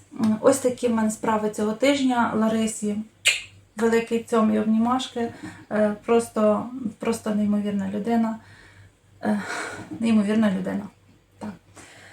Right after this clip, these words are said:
Е, дуже хотілося б, щоб, м, такі люди отримували, е, максимальне щастя від людей. Не, не втратити будинок, не щоб війна їх вигнала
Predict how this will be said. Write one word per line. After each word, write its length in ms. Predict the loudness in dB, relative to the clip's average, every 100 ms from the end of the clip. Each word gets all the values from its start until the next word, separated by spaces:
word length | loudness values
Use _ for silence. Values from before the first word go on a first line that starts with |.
| -20 -16 -2
Е, 520 | 2 2 4 2 2
дуже 220 | 2 2
хотілося 460 | 0 0 0 0 -4
б, 180 | -2 -4
щоб, 340 | -4 -6 -2 -2 -2 -4 -4
м, 480 | -2 -2 -2 -2 -6 -10 _ _ -20 _
такі 340 | -2 0 0 2
люди 260 | 2 0 -4
отримували, 600 | -4 0 2 2 0 -4 -8 -16 -20 -20 -10
е, 120 | -2 2
максимальне 580 | 2 2 2 2 2
щастя 360 | -2 -6 -4 -6
від 100 | -4
людей. 440 | -4 -2 -4 -6 -4
Не, 420 | 0 4 4 4
не 220 | 2 2
втратити 560 | 0 0 -2 -2 -6 -6
будинок, 480 | -4 -2 0 -2 -4
не 580 | -2 2 2 2 0 -2 -6 -20 -20 -6
щоб 180 | -4 0
війна 340 | 2 2 2
їх 340 | 0 -2 -8 -6
вигнала 680 | -2 0 2 0 -2 -6